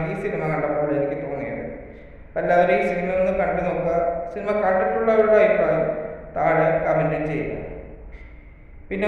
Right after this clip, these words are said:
ഒരു കാര്യം കൂടി പറയാനുണ്ട്, ഇന്ന് റിലീസ് ചെയ്തിട്ടുള്ള ആസിഫ് അലി ചിത്രം അടിക്കോ അമിക്കോ എനിക്ക് ഇതുവരെ കാണാൻ പോകാൻ പറ്റിയിട്ടില്ല.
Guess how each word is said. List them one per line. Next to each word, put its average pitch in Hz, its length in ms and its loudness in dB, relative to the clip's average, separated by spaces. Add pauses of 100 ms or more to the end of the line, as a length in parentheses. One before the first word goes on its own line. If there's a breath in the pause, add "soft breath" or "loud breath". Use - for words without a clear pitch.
ഒരു 208 160 4
കാര്യം 208 280 6
കൂടി 196 180 4
പറയാനുണ്ട്, 180 600 2 (440)
ഇന്ന് 196 160 -2 (100)
റിലീസ് 214 420 4
ചെയ്തിട്ടുള്ള 190 480 0 (1200)
ആസിഫ് 185 320 -4
അലി 196 180 -2
ചിത്രം 170 320 -2 (200)
അടിക്കോ 165 440 -2
അമിക്കോ 170 340 2 (140)
എനിക്ക് 175 300 -2
ഇതുവരെ 175 340 -2
കാണാൻ 165 320 0
പോകാൻ - 680 -2 (140)
പറ്റിയിട്ടില്ല. 160 520 0